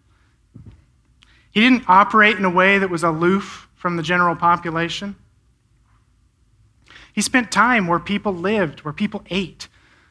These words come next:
where people breathed and worked, and where there was a grind for people, and where there was no doubt gathered many people who were sick and poor and hurting, maybe just,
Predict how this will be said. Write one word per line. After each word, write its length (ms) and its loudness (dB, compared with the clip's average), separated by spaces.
where 80 -12
people 240 -6
breathed 680 -6
and 240 -16
worked, 540 -8
and 100 -4
where 120 0
there 160 0
was 160 -6
a 40 -6
grind 640 -4
for 140 -6
people, 440 -10
and 120 -6
where 140 0
there 140 0
was 160 -2
no 180 2
doubt 400 0
gathered 600 0
many 380 0
people 400 -8
who 180 -8
were 160 -8
sick 580 -12
and 140 -20
poor 440 -8
and 160 -20
hurting, 420 -2
maybe 180 2
just, 280 -2